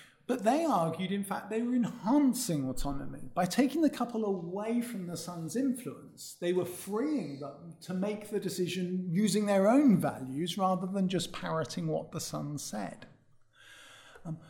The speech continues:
so you can see there the difficulty again about what respecting autonomy, uh, means here. Um, so the court said, uh, the recurrent situation is bad for them.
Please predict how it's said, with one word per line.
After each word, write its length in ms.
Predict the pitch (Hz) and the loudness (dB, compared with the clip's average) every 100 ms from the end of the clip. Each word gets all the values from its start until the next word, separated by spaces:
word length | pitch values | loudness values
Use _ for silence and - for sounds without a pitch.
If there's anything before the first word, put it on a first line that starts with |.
| - - _ _ _ | -20 -20 _ _ _
so 180 | - 190 - - - | -6 -6 -6 -12 -4
you 140 | 208 | 0
can 120 | 226 | 2
see 280 | 196 285 359 | 2 2 2
there 240 | 208 135 | 0 0
the 100 | 156 | 2
difficulty 680 | 180 220 196 208 190 - 165 | 4 4 2 2 0 0 0
again 280 | 156 147 156 | 0 -2 -2
about 240 | 180 175 | -4 -2
what 260 | 190 202 208 | -2 -4 -2
respecting 680 | 202 - - 185 - 202 | -2 -2 -6 -8 -4 -4
autonomy, 840 | 175 175 - 170 165 165 160 165 160 - - | -2 -4 -4 -2 0 -2 -2 -6 -8 -14 -14
uh, 200 | 156 165 | -12 -6
means 480 | 170 233 226 156 - | 0 2 2 0 -6
here. 220 | 123 110 - - _ _ _ _ _ _ - - - - - 143 | -12 -16 -20 -20 _ _ _ _ _ _ -20 -20 -20 -18 -14 -10
Um, 160 | 135 - - - | -10 -12 -18 0
so 400 | 208 190 - - - - | 4 4 2 -10 -14 -6
the 100 | 170 | -4
court 320 | 202 202 190 | 2 0 2
said, 400 | - 175 170 - - 160 | 0 2 0 -4 -12 -6
uh, 180 | 139 - - - | -4 -6 -12 -8
the 120 | 147 | -4
recurrent 580 | 151 147 - 269 226 170 | -4 -2 2 4 4 0
situation 560 | 185 180 165 165 - 151 | -6 -2 0 -2 -2 -4
is 140 | 135 | -4
bad 340 | - 151 165 | -4 -2 -4
for 140 | 160 165 | -6 -6
them. 160 | 214 | -6